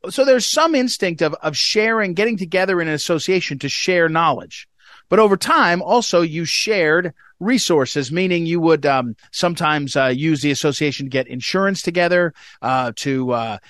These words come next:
to figure out how to do training. If you needed to do, one person needed to train on X topic, if it, if it, it would cost you X. If you needed one, twenty people to train on X, uh, uh, uh, topic, it might cost you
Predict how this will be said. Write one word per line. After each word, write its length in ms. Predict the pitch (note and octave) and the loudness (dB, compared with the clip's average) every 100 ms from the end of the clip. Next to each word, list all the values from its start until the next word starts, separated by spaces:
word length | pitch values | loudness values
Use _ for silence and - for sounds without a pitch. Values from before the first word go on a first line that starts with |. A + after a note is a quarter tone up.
| _ | _
to 120 | - | -10
figure 300 | C3+ E3 D3 | -4 -2 0
out 120 | D3 C3 | 0 0
how 140 | D#3 | -2
to 100 | D3+ | -2
do 140 | C3+ | -4
training. 640 | C3 - D#3+ E3+ F#3+ F#3+ D#3+ - - | -6 -2 -2 0 -2 -4 -8 -16 -10
If 160 | C#3 D#3 | -8 -2
you 80 | |
needed 220 | F#3+ G3 D3+ | 0 0 0
to 60 | |
do, 140 | C#3+ D3 | 0 0
one 300 | D#3+ G#3 F3+ | 2 0 0
person 380 | F#3+ F3+ F3 | 0 0 -2
needed 180 | E3+ E3 | -4 -4
to 80 | D3+ | -6
train 320 | - F3 E3 | -6 -4 -2
on 160 | D3 C#3+ | -4 -4
X 260 | E3 - | -6 -6
topic, 480 | - G3+ G#3 D3 - - - | -4 -2 0 -2 -6 -12 -16
if 140 | D3+ D3+ | -10 -8
it, 100 | - | -6
if 200 | D#3+ C3 - | -6 -6 -10
it, 140 | D3 | -8
it 140 | E3+ D#3 | -4 -2
would 140 | D#3+ | -2
cost 320 | - D#3 - | -2 -2 -2
you 100 | D#3+ - | -6 -2
X. 420 | F#3 - - - _ _ _ | -2 -2 -10 -10 _ _ _
If 160 | D#3 - | -8 -4
you 100 | F3 | -2
needed 340 | F#3 E3 D3 - | 0 0 -2 -6
one, 180 | C#3+ D#3+ - - - | -4 -4 -6 -20 -12
twenty 340 | - B3+ A#3+ | -2 0 0
people 280 | F3+ E3 D3+ | -2 -4 -2
to 60 | C#3+ | -2
train 260 | - D#3+ | -2 0
on 120 | D3 | 0
X, 260 | D3+ D#3 - - | 0 -4 -8 -8
uh, 220 | C#3 C3 A#2+ | -4 -2 -2
uh, 180 | C3 B2 - | -4 -4 -6
uh, 320 | C3 B2+ B2+ - | -8 -6 -10 -14
topic, 400 | D3+ D#3 D3 - - | -14 -8 -10 -10 -12
it 120 | - D#3 | -8 -4
might 200 | F3+ - | -4 -2
cost 320 | E3 D3 | -2 -2
you 100 | - | -4